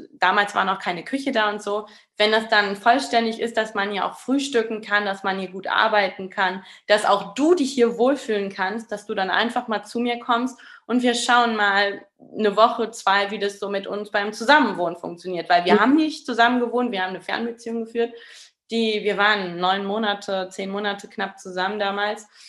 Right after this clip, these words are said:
Speaker 2: Also er hat
Speaker 1: Und
Speaker 2: konkret den, den erst-, den nächsten Schritt eingeläutet, ne?
Speaker 1: Richtig.
Speaker 2: Mehr oder weniger, indem er das
Speaker 1: Mhm.
Speaker 2: gesagt hat, ne?
Speaker 1: Genau, ja.
Speaker 2: Okay, wow. Ah.
Speaker 1: Da war für mich klar, okay, wir wollen schon das Gleiche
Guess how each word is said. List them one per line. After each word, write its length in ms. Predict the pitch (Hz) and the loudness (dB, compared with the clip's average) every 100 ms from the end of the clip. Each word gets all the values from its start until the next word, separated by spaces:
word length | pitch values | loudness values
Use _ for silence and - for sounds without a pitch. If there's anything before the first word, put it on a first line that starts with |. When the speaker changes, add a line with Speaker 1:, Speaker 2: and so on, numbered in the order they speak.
| - | 0
Speaker 2:
Also 140 | 170 | 6
er 60 | 185 | 6
hat 40 | 208 | 6
Speaker 1:
Und 20 | |
Speaker 2:
konkret 640 | 233 - _ 208 254 - - | 2 -2 _ 6 6 4 8
den, 260 | 233 233 | 8 10
den 220 | 220 214 | 10 10
erst-, 320 | 185 180 - - - | 8 6 2 -2 4
den 120 | 196 | 8
nächsten 360 | 208 214 220 | 8 6 2
Schritt 300 | - 247 247 | 4 4 4
eingeläutet, 1000 | - 151 151 151 - 143 143 139 135 - - | 4 6 6 6 6 6 6 4 0 0 4
ne? 240 | 170 240 | 6 6
Speaker 1:
Richtig. 360 | - 359 359 - | 4 0 2 4
Speaker 2:
Mehr 120 | 156 | 6
oder 160 | 147 156 | 6 8
weniger, 360 | 160 160 151 | 8 8 8
indem 320 | 143 175 170 170 | 8 8 8 8
er 80 | |
das 140 | 160 254 | 8 4
Speaker 1:
Mhm. 40 | |
Speaker 2:
gesagt 380 | 160 147 135 - | 4 2 0 -4
hat, 100 | 135 | -2
ne? 180 | 170 233 - - - - | 0 0 -4 -18 -18 -10
Speaker 1:
Genau, 500 | 226 247 277 226 180 | -6 -2 4 6 6
ja. 220 | 185 220 240 | 6 6 6
Speaker 2:
Okay, 320 | - 285 311 214 | 8 10 10 10
wow. 420 | 185 269 175 - - | 10 10 8 2 8
Ah. 360 | 302 311 196 175 | 10 12 8 4
Speaker 1:
Da 220 | - 214 233 | 4 6 8
war 140 | 262 | 6
für 80 | 262 | 4
mich 300 | 269 294 - | 2 0 2
klar, 280 | 233 220 190 | 4 4 4
okay, 560 | 190 262 269 311 214 - | 2 2 2 0 -4 -14
wir 360 | 180 190 226 | -10 -2 2
wollen 240 | 220 220 220 | 2 2 0
schon 260 | 240 247 | 0 0
das 200 | 202 190 | 0 -6
Gleiche 640 | - 185 220 277 330 339 | 2 4 4 2 0 0